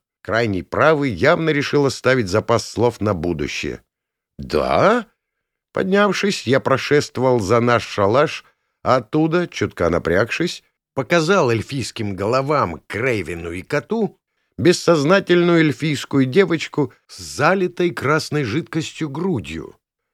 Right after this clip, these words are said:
«А я думаю, что вы нам брешете». «Ты убил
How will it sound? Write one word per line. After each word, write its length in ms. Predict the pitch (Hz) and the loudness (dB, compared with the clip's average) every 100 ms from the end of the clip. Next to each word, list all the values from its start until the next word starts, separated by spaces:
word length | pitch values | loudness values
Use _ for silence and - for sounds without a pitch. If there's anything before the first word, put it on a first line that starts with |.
| _ _ - | _ _ 0
«А 120 | 110 | 2
я 220 | 120 208 | 4 4
думаю, 460 | 202 226 214 202 196 | 2 0 0 0 -2
что 260 | - 147 | -2 0
вы 160 | 139 180 | 4 4
нам 360 | 185 175 170 127 | 6 4 2 2
брешете». 680 | 196 180 - - 69 - - _ _ _ _ _ - | 2 2 0 -6 -8 -8 -12 _ _ _ _ _ 2
«Ты 340 | 185 170 180 | 4 6 6
убил 560 | 180 170 160 196 202 | 6 6 6 6 4